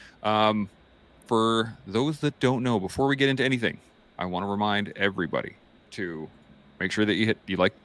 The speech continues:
the, uh, show, you subscribe to the channel, hit the notification bell, and then you'll be notified every time we go live, which is every day. Um, first thing, wanna introduce Bob. We were gonna have Tip on as well. Unfortunately, he got tra-, caught in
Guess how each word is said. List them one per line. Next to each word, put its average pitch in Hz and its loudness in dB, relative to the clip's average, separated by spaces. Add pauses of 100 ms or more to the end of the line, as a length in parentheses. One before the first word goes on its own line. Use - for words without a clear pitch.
(100)
the, 110 0
uh, 110 2
show, 113 0 (380)
you - -6
subscribe 107 2
to 120 -4
the 110 -2
channel, 107 0 (240)
hit 117 2
the 117 2
notification 110 0
bell, 95 0 (640)
and 92 -6
then 90 -6
you'll 87 -6
be 87 -8
notified 85 -2
every 80 -4
time 85 -4
we 82 -4
go 82 -2
live, 90 0
which 98 -2
is 85 -2 (460)
every 87 0
day. 78 -4 (1080)
Um, 110 4 (720)
first 156 0
thing, 160 2
wanna 147 2
introduce 135 2
Bob. 131 8
We 143 6
were 139 6
gonna 156 4
have 143 0
Tip 143 2 (140)
on 123 4
as 110 -4
well. 104 2
Unfortunately, 107 -4
he 110 -12
got 110 -2
tra-, - 0 (140)
caught - -2
in 95 0